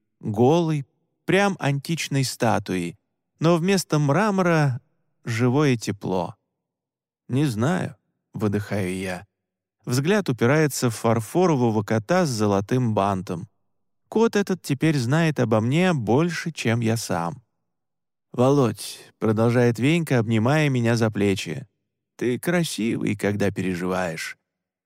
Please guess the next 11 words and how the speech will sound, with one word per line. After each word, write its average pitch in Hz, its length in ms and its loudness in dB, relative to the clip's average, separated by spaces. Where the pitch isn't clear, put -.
Как 165 220 2
будто 190 380 0
внутри 165 460 0
тебя 170 300 0
все 156 260 0
горит, 147 680 0
а 120 140 -2
снаружи 160 580 -2
только 160 380 -4
дымок». 160 600 -4
Хмыкаю. 127 680 -6